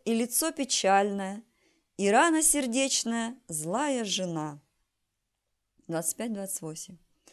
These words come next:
«Не давай воде выхода, ни злой жене власти». Там же двадцать шесть девять. «Движущаяся туда и сюда воловье ермо,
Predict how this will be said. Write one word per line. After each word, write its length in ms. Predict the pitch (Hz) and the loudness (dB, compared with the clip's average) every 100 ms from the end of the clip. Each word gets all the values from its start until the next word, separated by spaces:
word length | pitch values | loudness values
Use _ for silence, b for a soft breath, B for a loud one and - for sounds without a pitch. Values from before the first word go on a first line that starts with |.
| b b b b | b b b b
«Не 140 | 208 | 4
давай 320 | 226 247 320 370 | 6 8 6 6
воде 380 | 320 254 294 | 4 4 2
выхода, 640 | 240 294 277 240 202 208 214 b b | 2 0 0 0 0 -2 -4 b b
ни 180 | 180 | -4
злой 360 | 170 156 180 294 | -2 4 4 4
жене 420 | 269 269 262 269 - _ | 2 0 0 -2 -8 _
власти». 800 | 156 165 175 180 - - 165 175 _ _ _ _ _ _ _ | -8 0 0 0 -4 -8 -10 -14 _ _ _ _ _ _ _
Там 260 | 156 185 | -8 -6
же 180 | 214 240 - | -6 -8 -10
двадцать 300 | 165 156 - | -12 -10 -8
шесть 240 | 202 170 | -8 -8
девять. 420 | 147 147 143 - _ _ _ _ _ - | -8 -10 -12 -18 _ _ _ _ _ -16
«Движущаяся 960 | 147 175 254 294 294 - 277 269 - 240 | -6 0 2 2 0 0 2 0 0 0
туда 420 | 233 202 233 233 | 0 4 4 6
и 60 | |
сюда 400 | 220 - 202 214 | 2 0 2 4
воловье 480 | 196 196 208 180 180 | 4 4 4 0 -2
ермо, 640 | 160 165 165 180 277 302 | -2 -2 0 2 2 2